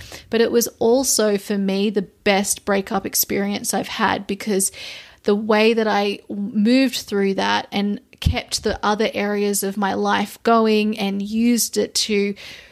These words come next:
really love myself more deeply and to,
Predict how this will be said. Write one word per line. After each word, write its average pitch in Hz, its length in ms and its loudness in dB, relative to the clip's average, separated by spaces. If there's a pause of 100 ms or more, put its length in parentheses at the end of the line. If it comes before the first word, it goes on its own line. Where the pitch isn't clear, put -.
(120)
really 233 640 2
love 214 520 0
myself 208 640 0
more 196 180 -2
deeply 220 680 0
and 196 280 -2
to, 196 340 0